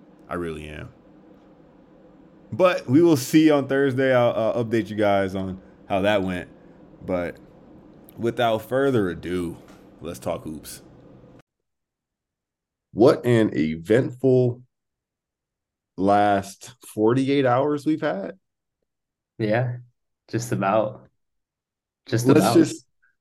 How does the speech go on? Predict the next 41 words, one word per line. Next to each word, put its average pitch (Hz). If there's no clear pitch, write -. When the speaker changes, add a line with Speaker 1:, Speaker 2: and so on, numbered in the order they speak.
Speaker 1:
just 156
to 147
recap, 98
I 95
made 123
this 117
list. 95
This 104
is 131
just 123
some 120
of 104
the 98
headlines 95
pertaining 156
to 131
the 95
playoffs. -
There's 110
a 98
number 98
of 82
ones 85
that 82
I 80
didn't 85
include 82
that 76
are 87
also 87
headline 87
worthy. 82
These 185
are 185
some 180
of 147
the 135
basketball 113
headlines 92
we've 87
had 80